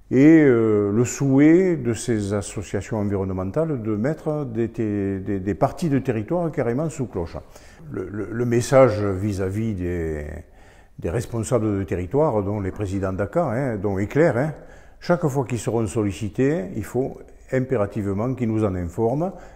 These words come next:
et on les assistera bien sûr, euh, dans cette, euh, démarche donc, euh,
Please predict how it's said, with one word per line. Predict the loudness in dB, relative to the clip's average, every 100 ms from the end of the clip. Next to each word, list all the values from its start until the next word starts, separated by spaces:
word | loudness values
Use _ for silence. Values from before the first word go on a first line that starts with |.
| 2
et | 4
on | 6
les | 4 2
assistera | 0 -4 -8 -4 -2 -2
bien | -2 -2 -4
sûr, | -4 -2 0
euh, | 0 0 -2 -6 -10 -20 -20 -16 -2
dans | 0 0
cette, | -2 -2 -2 -2
euh, | -2 -2 -2 -4 2
démarche | 4 6 4 0 -6
donc, | -4 -2 -2 -4 -2
euh, | 0 0 0 -2